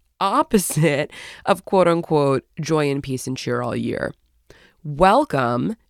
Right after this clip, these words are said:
to an hour of pure, raw, familial dysfunction with a cherry on top, y'all. This is what the holidays are actually about. I sincerely hope that everyone listening feels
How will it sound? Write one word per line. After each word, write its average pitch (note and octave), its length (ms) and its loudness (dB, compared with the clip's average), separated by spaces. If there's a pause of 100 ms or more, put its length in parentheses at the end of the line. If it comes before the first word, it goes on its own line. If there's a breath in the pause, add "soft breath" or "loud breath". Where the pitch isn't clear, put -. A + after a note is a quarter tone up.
to G3+ 140 2
an G3+ 180 4
hour B2+ 520 -2 (220 soft breath)
of - 220 -10
pure, G#3+ 720 2 (260 soft breath)
raw, E3+ 600 4 (160 loud breath)
familial G3+ 1000 4
dysfunction G3 800 -2 (120)
with G3 600 2
a A#3+ 80 -4
cherry E3 360 -2
on C#3+ 160 -2
top, C#3 280 -4
y'all. C#3 280 2 (220 loud breath)
This G#3+ 600 2 (180 soft breath)
is - 160 -6
what F3+ 140 -2
the F3 80 0
holidays D3 540 -2
are D#3 140 0 (140)
actually A#2+ 880 -4 (280)
about. B2 460 -6 (1500 loud breath)
I D#3 440 0
sincerely F3 580 -4
hope D3+ 220 -6
that C#3+ 160 -6
everyone C#3+ 400 -4
listening C3+ 380 -8
feels C3+ 280 -8